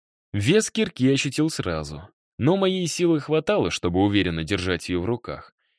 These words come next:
Сделав пробный замах, чуть было не завалился на спину. Координация ни к чёрту. Тяжёлая металлическая часть потянула назад, но в последний момент я всё же отпустил черенок,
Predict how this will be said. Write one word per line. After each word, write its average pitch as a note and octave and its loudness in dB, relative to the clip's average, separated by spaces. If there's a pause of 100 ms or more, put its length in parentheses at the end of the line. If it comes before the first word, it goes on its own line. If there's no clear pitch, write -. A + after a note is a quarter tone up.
(140)
Сделав F2+ 0
пробный F2 0
замах, D3 -2 (260)
чуть G3+ -2
было F#3 4
не D#3+ 4
завалился F2 0
на F2+ -2
спину. C#2+ -10 (460)
Координация C#3 4
ни C3+ 2
к - -16
чёрту. D#2 -6 (340)
Тяжёлая G#3 4
металлическая F3 0
часть D#3+ 0
потянула D3+ 2
назад, D#3 2
но E2+ -2
в - -14
последний A#2 2
момент A2 2
я G#2+ 2
всё A#2+ -4
же A#2+ 2
отпустил D#3 -2
черенок, E2 -4